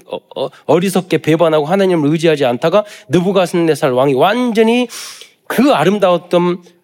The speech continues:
다윗이 준비하고 솔로몬이 성전, 그 아름다운 성전을 다 때려부시고 안에 있는 그 기물과 그런 거 다 가져간 거예요. 예.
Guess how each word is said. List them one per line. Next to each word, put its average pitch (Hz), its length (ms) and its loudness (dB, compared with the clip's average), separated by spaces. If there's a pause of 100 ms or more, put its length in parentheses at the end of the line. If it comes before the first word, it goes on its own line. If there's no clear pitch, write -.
(100)
다윗이 165 500 -2
준비하고 165 520 -2
솔로몬이 190 460 0
성전, 165 340 -2
그 254 140 -2
아름다운 220 500 0
성전을 180 580 -2
다 - 100 -14 (400)
때려부시고 180 580 -2 (180)
안에 196 320 2
있는 185 360 0 (340)
그 226 360 0
기물과 180 560 -2
그런 170 220 -6
거 147 60 -8
다 - 180 -10
가져간 156 420 -2
거예요. 113 380 -10 (840)
예. 104 240 -6